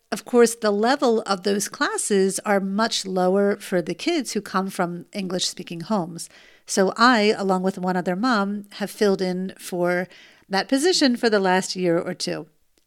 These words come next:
And lucky for those kids, well, I think they're lucky, they may have another story completely, is that, among other things, I have been teaching them my tools, the Unstuck Method and the Clear Way. And the reason I say these kids are lucky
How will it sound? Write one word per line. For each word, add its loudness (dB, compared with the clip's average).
And -2
lucky 0
for -2
those 4
kids, -4
well, -2
I 2
think -4
they're -4
lucky, -6
they 2
may 0
have 2
another 2
story 0
completely, -4
is 0
that, 0
among 2
other 2
things, -2
I -2
have -6
been -4
teaching -4
them -6
my -4
tools, -6
the -8
Unstuck -2
Method -2
and -10
the -10
Clear -2
Way. -4
And 0
the 2
reason 0
I -2
say 0
these -2
kids -10
are -8
lucky -4